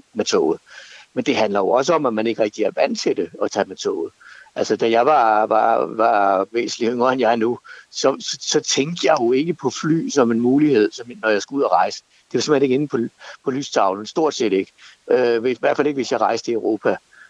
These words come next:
Øh, og, og nu er det jo omvendt, altså, at det er fly, der er på lystavlen, og tog, der ikke rigtig er på lystavlen for de fleste. Og det er også meget nemmere at købe flybilletter, end at købe togbilletter og sådan noget.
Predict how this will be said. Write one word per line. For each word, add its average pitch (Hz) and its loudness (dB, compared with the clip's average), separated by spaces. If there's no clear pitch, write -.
Øh, 127 2
og, 127 2
og 123 2
nu 143 0
er 185 0
det 170 0
jo 120 0
omvendt, 120 -2
altså, 113 0
at 107 0
det 139 0
er 113 -6
fly, 185 -4
der 123 2
er 143 4
på 156 -4
lystavlen, 113 -2
og 110 -2
tog, 127 0
der 117 2
ikke 147 0
rigtig 117 -2
er 107 0
på 104 -6
lystavlen 95 -2
for - -10
de 95 -6
fleste. - -10
Og - -10
det 123 2
er 127 2
også - -2
meget 117 2
nemmere 131 0
at 110 -4
købe 117 -4
flybilletter, 110 2
end 107 -2
at - -10
købe 101 -2
togbilletter 104 2
og 90 2
sådan - -6
noget. 113 -6